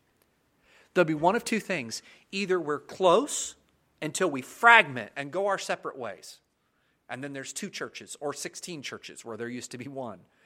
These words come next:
And this does happen. Or I'll be tempted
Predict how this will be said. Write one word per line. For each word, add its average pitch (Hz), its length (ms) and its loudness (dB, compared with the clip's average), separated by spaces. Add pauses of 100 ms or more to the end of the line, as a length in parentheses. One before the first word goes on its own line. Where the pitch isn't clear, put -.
(400)
And 160 220 -4 (260)
this 160 220 -4
does 202 220 0
happen. 190 360 -10 (1200)
Or 185 500 -4 (440)
I'll 151 100 -2
be 151 160 -8
tempted 180 540 -12